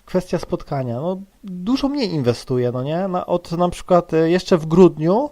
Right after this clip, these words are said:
nazwijmy to w grudniu, w dużo więcej zabierałem dziewczynę na spotkania jakieś tam, e, że fajnie gdzieś tam się bawiliśmy, do restauracji, jakaś pizza i tak dalej, było spoko, no nie? No ale później z-, zobaczyłem, że ta laska przykładowo,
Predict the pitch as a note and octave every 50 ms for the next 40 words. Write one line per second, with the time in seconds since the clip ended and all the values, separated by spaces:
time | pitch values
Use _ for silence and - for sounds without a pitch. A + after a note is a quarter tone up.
0 | - - _ _ _ _ _ - C#3 D3 D#3 D3+ D#3+ F3 F3 E3 E3 E3 - F3
1 | E3+ D#3+ D#3 E3+ F#3 F3+ F3 G3+ G3+ G3+ F#3+ E3+ D3+ D#3 F#3 G3 G#3 F#3+ F3 F#3
2 | F#3+ F#3 F3+ - F3+ E3 F3+ F3+ F#3 F#3 F#3+ F#3+ F#3 F3 F3 - - - F3+ F3
3 | F3 E3 E3+ E3 D#3+ - - E3 - - E3+ E3 E3 E3+ E3 E3 D#3+ - E3+ D3+
4 | - - D#3 D#3 D#3 C#3+ - - - - - _ _ - - C#3 C3+ C3 C3+ C3
5 | C3 C3 C3 C3+ C#3 - - F3 F#3 F3+ E3 D#3 C#3+ C3+ C3 - - D3 D3 C#3
6 | - - C3+ C#3+ D#3 E3 G3+ G3+ F3+ E3 - - D3 B2+ C#3 C3+ C#3+ - - F3
7 | F3 G3 G3 F#3+ F3+ E3+ - - C#3 B2+ - C#3+ - - - - G3 F3 E3 -
8 | - - D#3 D3+ D3+ D#3+ D#3+ D#3 D#3 E3+ F3+ F#3+ F#3 F3 F#3 F3+ - - - -
9 | G3+ - - C#3 C3 C3+ C#3+ E3+ G#3 - - - - _ _ - C#3+ F#3 A#3 B3+
10 | B3 - C4+ A#3 - A#3+ A3 G#3 G#3 F3+ F3 F3 E3+ F3 F3 F#3 F#3 F3+ - F#3
11 | F#3 F#3 F#3+ F3+ D#3 E3+ E3+ - - D#3 D#3 D3+ D#3 - - D#3+ D3+ C#3+ D3+ D3
12 | - D#3 D3 D3 D3 C#3+ D3 C#3+ C#3